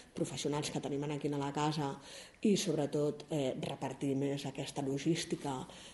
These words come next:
eh, i potser plantejar-nos si créixer o no, eh, doncs, en paradistes, doncs, evidentment, haurem de replantejar-nos una mica el format de, el format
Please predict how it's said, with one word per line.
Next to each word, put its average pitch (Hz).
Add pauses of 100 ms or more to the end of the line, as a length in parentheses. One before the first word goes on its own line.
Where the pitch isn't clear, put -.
(180)
eh, 143 (1080)
i 202 (100)
potser 160
plantejar-nos 147
si -
créixer 151
o 139
no, 139 (100)
eh, 127
doncs, 143
en 135
paradistes, 165 (400)
doncs, 156
evidentment, 135
haurem 143
de 143
replantejar-nos 143
una 160
mica 147
el 151
format 139
de, 156 (360)
el 143
format 135